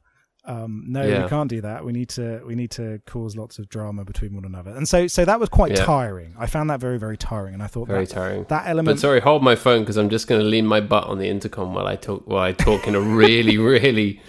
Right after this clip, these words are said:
Speaker 2: like, sexist and objectifying way about a man for literally ten minutes straight when I've never done that before in my life or anything else we've seen in the other, in the other films.
Speaker 1: Yeah, she has never actually seemed to approach talking about anybody in that way before, but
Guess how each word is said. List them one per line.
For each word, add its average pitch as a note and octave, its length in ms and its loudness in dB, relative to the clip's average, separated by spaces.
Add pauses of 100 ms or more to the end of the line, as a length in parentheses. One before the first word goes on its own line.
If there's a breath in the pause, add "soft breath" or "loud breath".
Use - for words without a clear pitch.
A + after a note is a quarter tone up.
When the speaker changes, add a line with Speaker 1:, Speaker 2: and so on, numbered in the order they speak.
(260 loud breath)
Speaker 2:
like, G#2 400 2 (580 loud breath)
sexist - 640 -2
and G#2+ 120 2
objectifying G#2 760 2
way G#2 180 4
about F#2+ 280 2
a G2+ 40 2
man G2+ 320 0
for - 160 -4
literally G2+ 440 0
ten G#2 320 0
minutes G2 240 0
straight G2 340 0
when F#2+ 140 0
I've G2 160 0
never G#2 240 2
done G2 180 0
that F2+ 140 -4
before G2+ 300 0
in G2 60 0
my G2 140 0
life G2 280 0
or F#2+ 120 -2
anything G#2 300 -2
else F#2+ 260 -4
we've G2 140 -8
seen G2 200 -4
in F#2 140 -4
the F#2+ 100 -2
other, F2+ 220 -6
in G2+ 120 -4
the G2+ 100 -2
other G2 140 -6
films. G2 440 -6
Speaker 1:
Yeah, G#3 180 4
she F#3+ 180 0
has E3 120 2
never D#3 340 2
actually C3+ 360 -4
seemed B2+ 220 -4
to A#2+ 100 -2
approach A#2+ 420 -6
talking B2 300 -6
about A2+ 240 -10
anybody G2+ 340 -12
in G2+ 80 -12
that G2+ 160 -14
way G#2 120 -12
before, B2 340 -6
but C3 400 2